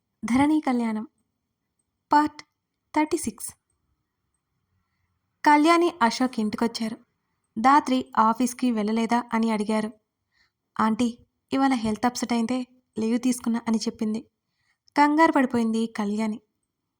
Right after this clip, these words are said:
"ఏమైంది స్వీటీ?" అని అడిగాడు అశోక్. "టైట్‌గా ఉంది అంతే" అని చెప్పింది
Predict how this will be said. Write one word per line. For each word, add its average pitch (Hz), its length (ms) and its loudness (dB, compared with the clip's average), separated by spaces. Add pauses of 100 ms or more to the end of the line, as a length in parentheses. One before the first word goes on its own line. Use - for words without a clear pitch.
(120)
"ఏమైంది 294 380 2
స్వీటీ?" 214 480 -6 (440)
అని 233 180 2
అడిగాడు 208 320 -2
అశోక్. - 580 -10 (640)
"టైట్‌గా 262 380 2
ఉంది 254 340 0
అంతే" 214 460 -4
అని 220 140 -2 (100)
చెప్పింది 214 380 -4